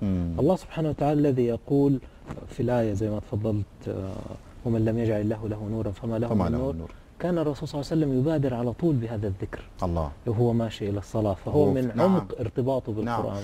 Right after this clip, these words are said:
Speaker 1: بل،
Speaker 2: عليه وسلم.
Speaker 1: بل ترى سبحان الله من ال-، من الأشياء الجميلة في هذا الذكر المبارك، آه، أن النبي عليه الصلاة والسلام أحيانًا كان يذكره هكذا بدون الذهاب إلى الصلاة، يعني أحيانًا كان يذكره في حياته العادية، في حياته اليومية الطبيعية كان يذكر هذا الذكر.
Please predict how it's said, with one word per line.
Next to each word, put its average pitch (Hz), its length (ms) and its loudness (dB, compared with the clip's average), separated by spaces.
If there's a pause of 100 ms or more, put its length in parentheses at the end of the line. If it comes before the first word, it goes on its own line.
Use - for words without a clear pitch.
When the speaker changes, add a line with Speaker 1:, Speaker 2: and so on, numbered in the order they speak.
(120)
Speaker 1:
بل، 117 160 4
Speaker 2:
عليه 190 140 4
وسلم. - 20 -8
Speaker 1:
بل 202 140 4
ترى 196 280 0
سبحان - 300 -6
الله 156 140 2
من 135 140 -2
ال-، 107 160 -2
من 117 120 0
الأشياء 117 380 0
الجميلة 120 380 2
في 107 140 -2
هذا 110 160 2
الذكر 98 340 -4
المبارك، 110 520 2 (840)
آه، 101 220 0
أن 113 140 -4
النبي 143 200 0
عليه 131 40 2
الصلاة 151 200 -4
والسلام 143 60 -4
أحيانًا 151 240 -4
كان 147 200 -2
يذكره 123 540 -2
هكذا 87 400 -4
بدون 120 240 2
الذهاب 110 360 -2
إلى 104 120 0
الصلاة، 98 320 -4 (1080)
يعني 87 240 -6
أحيانًا 123 380 2
كان 120 220 -2
يذكره 143 280 0
في 113 120 -4
حياته 139 320 0
العادية، 123 400 0 (160)
في 101 100 -6
حياته 127 360 0
اليومية 135 380 2
الطبيعية 135 560 0 (460)
كان 131 140 2
يذكر 147 280 2
هذا 104 160 0
الذكر. 127 320 -2